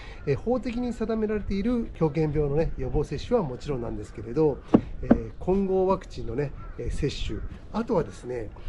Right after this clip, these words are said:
えー、飲みダニフィラリア、特にですね、ちょっと待てよ、ちょっと待てよ、絶対ね、カメラをね、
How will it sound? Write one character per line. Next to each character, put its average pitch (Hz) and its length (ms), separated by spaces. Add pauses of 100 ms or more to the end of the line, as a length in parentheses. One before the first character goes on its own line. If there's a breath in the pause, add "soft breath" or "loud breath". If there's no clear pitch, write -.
(220 loud breath)
え 110 400 (600)
ー、 147 80
飲 185 60
み 247 140 (120)
ダ 143 100
ニ 175 120
フ - 300
ィ 143 40
ラ 147 80
リ 139 140
ア、 135 100 (300)
特 302 220
に 262 120
で 175 100
す - 100
ね、 139 80 (180)
ち - 60
ょ 262 40
っ - 40
と 202 80
待 185 120
て 160 80
よ、 131 160 (120)
ち - 80
ょ - 20
っ 233 40
と 208 80
待 180 140
て 147 60
よ、 127 160 (240 loud breath)
絶 196 220
対 247 180
ね、 196 280
カ 226 120
メ 233 100
ラ 175 140
を 143 100
ね、 147 240